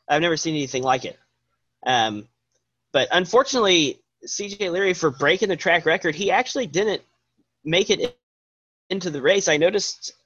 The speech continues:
on, when I looked at the results, he was labeled as last, um, and he had zero laps,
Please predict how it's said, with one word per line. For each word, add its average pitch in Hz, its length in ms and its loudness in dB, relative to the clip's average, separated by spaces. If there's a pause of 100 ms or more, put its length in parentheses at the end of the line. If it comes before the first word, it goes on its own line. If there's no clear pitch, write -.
(140)
on, 135 400 -2 (800)
when 156 160 -6
I 156 60 -2
looked 175 180 0
at 143 80 -18
the 147 80 -10
results, 139 460 -2
he 180 160 -8
was 135 180 -6
labeled 165 340 0
as 104 120 -8
last, 131 760 -2 (460)
um, 131 300 0
and 135 160 -6
he 156 160 -4
had 160 300 -2
zero 147 320 -2
laps, - 640 2